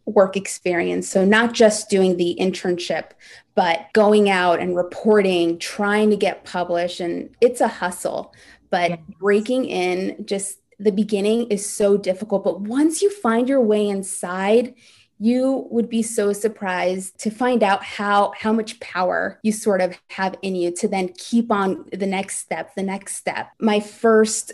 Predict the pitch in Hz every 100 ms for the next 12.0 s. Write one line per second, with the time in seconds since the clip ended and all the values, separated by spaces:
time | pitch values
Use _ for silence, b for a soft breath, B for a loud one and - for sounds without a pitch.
0 | _ 202 202 208 208 226 254 202 185 185
1 | 180 180 175 175 180 190 202 185 - 208
2 | 214 190 170 180 175 170 - 185 - 196
3 | 190 180 170 190 185 196 196 190 - 190
4 | 185 175 185 170 170 - 165 - - -
5 | - 180 165 - 180 185 185 - - 202
6 | 208 220 208 202 - 185 180 175 170 180
7 | 185 180 170 170 170 175 175 - B B
8 | B B 185 180 170 165 165 - 175 170
9 | 170 - 185 190 196 190 185 185 175 180
10 | 175 175 - 180 175 180 175 175 165 165
11 | 160 160 160 - - 180 170 151 180